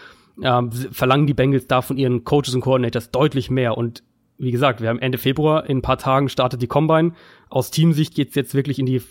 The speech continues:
heiße Draft-Vorbereitungsphase. Und, äh, dein wichtigster Coordinator, wenn wir jetzt wissen, dass der, der Headcoach ja auf, auf der offensiven Seite des Balls zu Hause ist, dein wichtigster Coordinator und mehr oder weniger dein, dein ganzer Defensiv-Coaching-Staff ist noch nicht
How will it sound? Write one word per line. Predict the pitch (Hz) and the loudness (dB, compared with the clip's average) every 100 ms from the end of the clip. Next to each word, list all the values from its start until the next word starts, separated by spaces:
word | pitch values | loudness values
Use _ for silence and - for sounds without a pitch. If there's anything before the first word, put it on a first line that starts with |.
| - | -10
heiße | - 135 160 160 127 | 0 2 2 0 -2
Draft-Vorbereitungsphase. | 127 139 - 139 135 139 139 - 139 135 147 - - - - | 0 0 0 -2 0 -2 -2 0 2 2 0 -4 -20 -20 -4
Und, | 143 131 - _ _ _ _ - | -2 -2 -8 _ _ _ _ -10
äh, | 127 139 139 | -2 -2 -2
dein | 135 135 131 | 0 2 4
wichtigster | 156 170 170 - 143 | 2 0 -2 -2 -2
Coordinator, | 139 135 156 151 147 | 2 4 4 2 0
wenn | 135 | 2
wir | 135 | 2
jetzt | 127 135 | 0 -2
wissen, | 135 143 | -2 0
dass | 135 - | -2 0
der, | 131 131 - | 0 0 -2
der | 127 | -4
Headcoach | 135 147 135 | -2 -2 -2
ja | 131 | -2
auf, | 127 - | -2 -4
auf | 123 - | -8 -4
der | 143 | -2
offensiven | 131 131 131 127 | 0 -2 0 0
Seite | 127 127 123 | 0 0 -4
des | 117 | -2
Balls | 127 123 | -2 -2
zu | 131 | 0
Hause | 127 127 | 0 0
ist, | 120 - - - _ _ | -4 -12 -20 -20 _ _
dein | 123 127 | 0 2
wichtigster | 156 165 143 | 2 2 2
Coordinator | - 135 151 147 135 | 2 4 4 4 2
und | 127 | 4
mehr | 135 | 4
oder | 131 | 4
weniger | 135 139 131 | 4 2 2
dein, | 123 127 - | 2 -2 0
dein | 127 127 | 0 2
ganzer | 123 120 117 | 0 0 0
Defensiv-Coaching-Staff | 131 131 123 143 - - _ _ - - 135 135 120 - 120 123 - | 2 0 2 0 -2 -14 _ _ -4 0 2 2 0 0 0 0 -4
ist | 147 - | -4 -2
noch | 123 113 | -2 0
nicht | 123 - | 0 -4